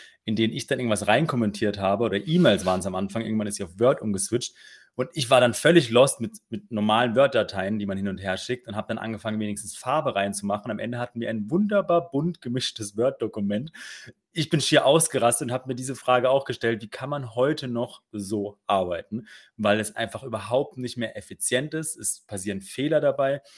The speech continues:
Es ist viel einfacher, an einer Datei zu arbeiten, wo man drin ist, wo man sieht, der andere hat was gemacht, kommentieren kann mit dem Namen nebendran. Ähm, viel, viel besser für die Zusammenarbeit. Also, ähm, es gibt noch Leute, die heute so arbeiten. Wenn du gerade zuhörst und noch Word-Dokumente verschickst,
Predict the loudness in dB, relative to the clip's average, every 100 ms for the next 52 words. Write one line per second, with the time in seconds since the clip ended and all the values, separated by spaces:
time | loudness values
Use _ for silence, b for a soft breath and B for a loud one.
0 | B B -8 -4 -2 -4 -4 -6 -4 -6
1 | -6 -8 -4 -2 -2 -2 -6 -6 -2 0
2 | 0 -2 -4 -6 -6 -8 B B -20 -2
3 | 4 4 4 2 2 2 0 -2 -2 -2
4 | -2 -2 0 -2 -2 -2 -2 -4 -6 -4
5 | -4 -4 -4 -4 -4 -4 -4 -4 -2 0
6 | 0 -2 -2 -2 -2 0 -2 B B B
7 | 0 2 0 -2 -14 -6 -4 -2 0 0
8 | -2 -6 -6 -2 0 0 -2 -4 -6 -6
9 | -6 -6 -4 -2 -2 -4 -4 0 0 6
10 | 6 8 6 4 -2 -2 -2 -2 0 2
11 | 2 2 0 -4 -8 _ -10 -8 -6 -8
12 | -6 -2 -2 -2 -4 -8 -4 -4 -4 -4
13 | -4 -6 -10 -8 -8 -8 -10